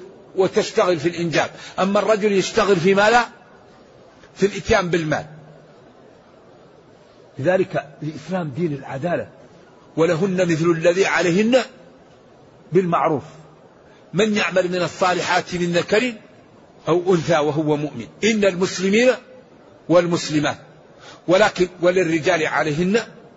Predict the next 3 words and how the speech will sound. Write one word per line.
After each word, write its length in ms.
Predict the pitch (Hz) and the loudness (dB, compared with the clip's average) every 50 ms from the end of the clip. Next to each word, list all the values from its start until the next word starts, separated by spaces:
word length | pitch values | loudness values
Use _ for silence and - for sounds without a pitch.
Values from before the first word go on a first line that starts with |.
| - - - - - - - - - - - - | -20 -20 -20 -20 -20 -20 -20 -20 -20 -20 -12 -6
درجة، 360 | 127 135 120 113 95 92 85 - - - - - - - - - - - - - - - - - - | -4 -4 -4 -6 -8 -12 -18 -20 -20 -20 -20 -20 -20 -20 -20 -20 -20 -20 -20 -20 -20 -20 -20 -20 -8
درجة 380 | - 160 202 214 202 185 214 - - | -4 -2 0 0 2 0 0 0 0
القيومية، 760 | 196 190 - 196 202 185 185 196 185 180 180 156 131 104 | -2 -2 0 0 0 2 4 4 4 2 0 -2 -2 -4